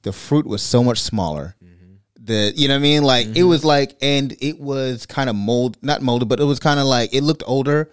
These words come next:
Speaker 2: Yeah.
Speaker 1: And we had this fascinating conversation and realization, like, "Oh yeah, this is what fruit's supposed to look like." It's not supposed, the, uh, the apple's not supposed to look shiny.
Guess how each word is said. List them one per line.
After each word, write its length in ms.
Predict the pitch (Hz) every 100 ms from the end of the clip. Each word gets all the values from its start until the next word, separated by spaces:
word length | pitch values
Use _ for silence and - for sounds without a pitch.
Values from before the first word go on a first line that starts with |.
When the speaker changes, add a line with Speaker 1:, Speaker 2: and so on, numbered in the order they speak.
| -
Speaker 2:
Yeah. 160 | 82 92 _ _ -
Speaker 1:
And 680 | 135 135 131 131 123 127 120
we 160 | 127 143
had 160 | 143
this 100 | 131
fascinating 440 | - 131 135 135 123
conversation 440 | 120 120 120 113
and 60 | 110
realization, 460 | 123 123 117 127 113
like, 80 | -
"Oh 100 | 185
yeah, 80 | 143
this 140 | 120
is 60 | 165
what 180 | 160 -
fruit's 360 | - 147 147
supposed 200 | - 131 123
to 60 |
look 140 | 139 117
like." 160 | 90 - -
It's 100 | 165
not 200 | 190 220
supposed, 240 | - 196
the, 120 | 156 151
uh, 60 | 147 -
the 180 | 156 -
apple's 280 | 185 196 160
not 160 | 175
supposed 440 | 175 - 165 170 -
to 60 |
look 280 | 143 165 -
shiny. 600 | - - 151 151 113 80